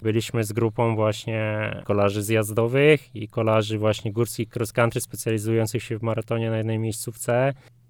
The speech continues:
No jest tak, że ci, którzy jeżdżą maratony, to jest często cztery, pięć, sześć godzin wysiłku, około stu kilometrów w górach,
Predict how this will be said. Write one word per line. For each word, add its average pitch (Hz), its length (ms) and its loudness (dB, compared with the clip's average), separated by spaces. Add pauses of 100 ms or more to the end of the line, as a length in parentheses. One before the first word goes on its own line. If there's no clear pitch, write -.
(120)
No 113 100 -2
jest 127 220 2
tak, 135 160 6
że 131 160 2
ci, 135 160 -4
którzy 127 300 0
jeżdżą 127 380 4
maratony, 127 640 2
to 123 100 -2
jest 113 140 -2
często 117 680 0
cztery, 117 500 2
pięć, 110 300 0
sześć 107 300 -2
godzin 110 380 2
wysiłku, 107 460 -2
około 104 260 2
stu - 180 -8
kilometrów 107 600 -2
w 101 40 -10
górach, 110 520 2